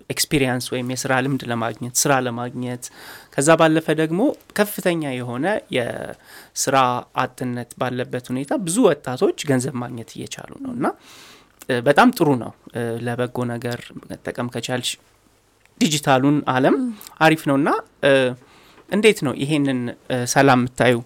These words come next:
Speaker 1: ላይክ፣ አንዳንዶች በጣም ሀብታም የሆኑ አሉ። የሙሉ ሰዓት ስራቸውም ያደረጉት አሉ፣ ገንዘብ ስላገኙበት ማለት
Speaker 2: ም።
Speaker 1: ነው። እና አሪፍ ነው ወይ?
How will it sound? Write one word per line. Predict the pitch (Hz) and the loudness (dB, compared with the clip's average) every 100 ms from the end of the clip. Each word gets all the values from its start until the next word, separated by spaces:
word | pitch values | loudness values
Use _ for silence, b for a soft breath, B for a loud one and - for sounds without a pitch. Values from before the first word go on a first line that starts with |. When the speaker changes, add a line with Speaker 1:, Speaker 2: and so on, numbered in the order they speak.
| _ B B B B - | _ B B B B 2
Speaker 1:
ላይክ፣ | 139 139 139 - - _ _ _ _ _ _ _ _ | 6 6 4 -12 -16 _ _ _ _ _ _ _ _
አንዳንዶች | 156 170 185 233 262 | 2 6 6 4 4
በጣም | 196 202 | 6 6
ሀብታም | 185 - 185 165 | 4 4 4 4
የሆኑ | 143 139 | 2 0
አሉ። | 147 120 120 - _ - 226 127 | -2 -6 -14 -20 _ -16 -8 0
የሙሉ | 143 170 190 170 | 4 6 6 4
ሰዓት | - 139 - | 2 2 2
ስራቸውም | 139 131 127 139 135 | 0 0 0 -4 -4
ያደረጉት | 131 127 127 208 - | -6 -8 -8 -10 -8
አሉ፣ | - - - _ _ - - - - | -10 -10 -16 _ _ -18 -16 -16 -12
ገንዘብ | 151 135 131 | -6 -4 -4
ስላገኙበት | - 131 131 127 131 139 208 | -6 -8 -8 -8 -8 -6 -6
ማለት | 277 240 208 | -4 -6 -6
Speaker 2:
ም። | 208 | -10
Speaker 1:
ነው። | 147 | -8
እና | 151 403 - b b b b b b - 120 - | -6 -6 -8 b b b b b b -10 -4 2
አሪፍ | 165 196 190 | 4 2 -2
ነው | 190 160 | -4 -4
ወይ? | 151 | -4